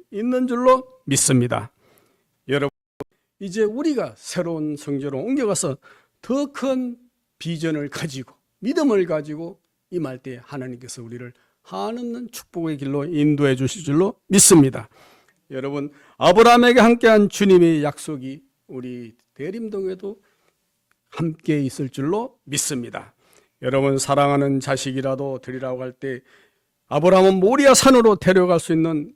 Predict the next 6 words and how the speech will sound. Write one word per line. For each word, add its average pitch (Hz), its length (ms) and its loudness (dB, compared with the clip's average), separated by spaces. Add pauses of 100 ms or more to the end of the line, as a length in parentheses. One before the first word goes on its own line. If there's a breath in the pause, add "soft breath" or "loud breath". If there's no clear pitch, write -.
믿음이, 220 580 -10 (500)
아브라함처럼 143 880 -12
그러한 135 360 -4
믿음이 127 340 -2
준비되어 226 480 2
있다면 165 420 4